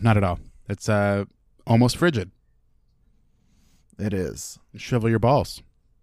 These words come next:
Speaker 2: I know.
Speaker 1: And tighten up your skin, you know?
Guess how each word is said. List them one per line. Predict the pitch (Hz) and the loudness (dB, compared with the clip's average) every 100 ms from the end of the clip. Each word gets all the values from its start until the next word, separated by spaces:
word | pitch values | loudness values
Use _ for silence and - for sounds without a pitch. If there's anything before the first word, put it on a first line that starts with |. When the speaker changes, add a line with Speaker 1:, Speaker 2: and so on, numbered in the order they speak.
| _ _ _ _ _ _ _ _ - _ _ | _ _ _ _ _ _ _ _ -20 _ _
Speaker 2:
I | 87 | -14
know. | 82 78 69 - _ _ _ _ _ _ _ _ _ _ _ | -12 -12 -16 -20 _ _ _ _ _ _ _ _ _ _ _
Speaker 1:
And | 113 | -12
tighten | - 113 101 | -6 -6 -4
up | 107 - | -4 -4
your | |
skin, | 87 - 117 | -6 -4 -2
you | 98 | -2
know? | 95 | -6